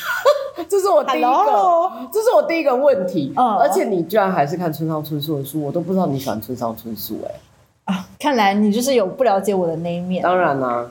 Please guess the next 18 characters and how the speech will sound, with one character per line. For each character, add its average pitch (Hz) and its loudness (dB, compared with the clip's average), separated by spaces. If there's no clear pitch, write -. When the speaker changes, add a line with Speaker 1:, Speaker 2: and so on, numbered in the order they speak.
Speaker 2:
哦， - -2
好， 220 2
我 247 2
们 240 0
基 311 2
本 359 4
上 359 0
看 359 0
村 339 0
上 330 0
春 311 0
树 311 0
的 202 2
书 247 0
呢， 202 2
我 220 2
已 254 4
经 277 -2